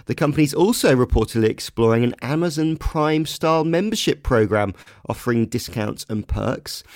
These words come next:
And over in the world of news, G B News is shaking up its stars, replacing all of its mid-afternoon shows,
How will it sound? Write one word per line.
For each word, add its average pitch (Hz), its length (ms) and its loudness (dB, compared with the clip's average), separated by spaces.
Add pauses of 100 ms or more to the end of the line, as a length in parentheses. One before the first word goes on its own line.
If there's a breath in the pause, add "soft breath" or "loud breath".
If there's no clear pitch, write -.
(320 loud breath)
And 202 100 0
over 226 200 6
in 226 80 4
the 220 80 4
world 220 180 6
of 214 80 2
news, 208 460 2
G 139 320 -2
B 190 180 2
News 113 400 0
is 127 160 -2
shaking 131 400 0
up - 180 -2
its 107 200 -10
stars, 120 560 -2
replacing 143 480 -2
all 202 260 2
of 254 80 -2
its 139 160 -4
mid-afternoon 127 560 2
shows, 107 460 -2